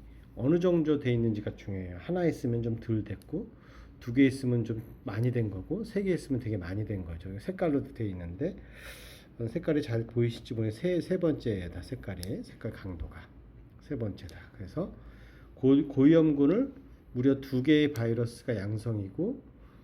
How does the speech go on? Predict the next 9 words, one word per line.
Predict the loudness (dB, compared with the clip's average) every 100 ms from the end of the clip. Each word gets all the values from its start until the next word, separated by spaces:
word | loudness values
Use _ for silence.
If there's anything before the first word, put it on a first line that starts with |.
| -14 -12
그 |
감염된 | -2 4 8 8 8 4
정도는 | 2 2 2 0 0 2 2 -2
하나, | -2 0 2
둘, | 0 2
셋 | -2 -2
중에 | -4 -4
제일 | -2 -4
심하다. | -2 -2 0 -2 -6